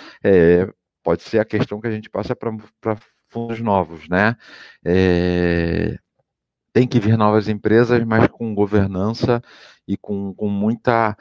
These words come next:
solidez pra gente dar crédito aqui. E o outro ponto que passa é se o Brasil vai decolar ou não, né? E acho que o Brasil decolar, você vai ter coisas novas no mercado,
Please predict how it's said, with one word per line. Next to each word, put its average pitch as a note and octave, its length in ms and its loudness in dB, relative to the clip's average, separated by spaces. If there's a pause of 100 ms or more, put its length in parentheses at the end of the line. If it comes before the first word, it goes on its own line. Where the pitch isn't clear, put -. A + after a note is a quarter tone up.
(180)
solidez A2 800 2
pra - 160 0
gente G#2 300 -2
dar G2+ 140 2
crédito G2 440 2
aqui. F2+ 340 -4 (640)
E C#3+ 120 -4
o D#3+ 80 -2
outro C4 240 -2
ponto G#3+ 340 -2
que - 80 -12
passa F#3+ 460 0
é C3+ 180 2
se - 120 -8
o - 20 -2
Brasil D3+ 260 4
vai D3+ 100 2
decolar D#3 380 4
ou D#3 100 2
não, A2+ 220 2
né? A2+ 220 -2 (400)
E A2+ 120 2
acho B2 200 4 (1300)
que - 60 -10
o C3 60 -8
Brasil B2 280 0
decolar, B2 400 2
você C3 240 0
vai B2 100 0
ter A2+ 200 -2
coisas A2+ 260 -2
novas B2 220 -4
no A#2+ 80 -12
mercado, A#2+ 480 -2